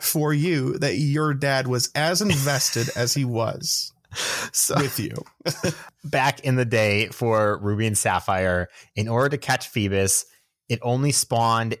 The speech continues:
Speaker 2: in, like, a few water tiles throughout the entire map. I'm pretty sure it was exclusively to rivers, but I don't remember exactly. And where it spawned was determined by what phrase you told the T V guy on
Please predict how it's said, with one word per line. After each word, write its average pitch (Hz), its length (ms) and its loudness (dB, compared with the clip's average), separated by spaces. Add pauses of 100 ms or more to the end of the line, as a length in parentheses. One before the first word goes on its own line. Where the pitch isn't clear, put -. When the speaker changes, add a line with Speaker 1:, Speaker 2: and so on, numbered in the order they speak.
(140)
Speaker 2:
in, 107 180 0
like, 98 300 0
a 95 80 -2
few 135 920 0 (140)
water 104 580 0
tiles 87 720 0
throughout 92 360 -2
the 90 80 -2
entire 110 560 0
map. 95 420 0
I'm 92 120 -2
pretty 123 220 0
sure 120 180 0
it 107 40 2
was 101 120 0
exclusively 90 680 0
to - 140 -4
rivers, 92 460 0
but 80 100 -10
I 73 80 -6
don't 78 220 -4
remember 76 260 -2
exactly. 85 580 0 (760)
And 113 280 0
where 131 320 2
it 147 80 -2
spawned 147 640 0
was 117 160 0
determined 127 440 -2
by 110 100 2
what 104 340 0
phrase 151 680 0
you 123 100 0
told 117 760 0 (320)
the 110 100 0
T - 380 -2
V 135 240 2
guy 80 580 0 (120)
on 90 600 0